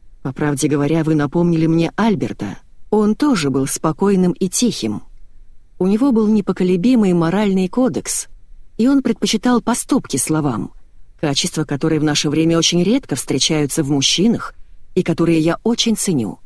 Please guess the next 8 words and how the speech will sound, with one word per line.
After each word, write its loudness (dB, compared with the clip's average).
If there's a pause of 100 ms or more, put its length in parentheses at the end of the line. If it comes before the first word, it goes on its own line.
(800)
Скажите, -4 (220)
вы 0
никогда 2
не 4
задумывались, 2
почему 2
после 0
развода 0